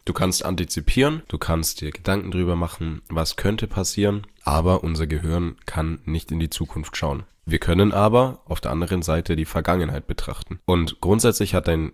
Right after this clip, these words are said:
Gehirn oder unser Gehirn ein einziges Ziel und das ist es, dich am Leben zu halten. Das heißt, unser Gehirn nimmt die Vergangenheit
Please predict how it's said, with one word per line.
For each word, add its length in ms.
Gehirn 440
oder 160
unser 240
Gehirn 320
ein 100
einziges 500
Ziel 360
und 140
das 160
ist 200
es, 300
dich 280
am 240
Leben 280
zu 180
halten. 320
Das 180
heißt, 320
unser 260
Gehirn 460
nimmt 400
die 80
Vergangenheit 960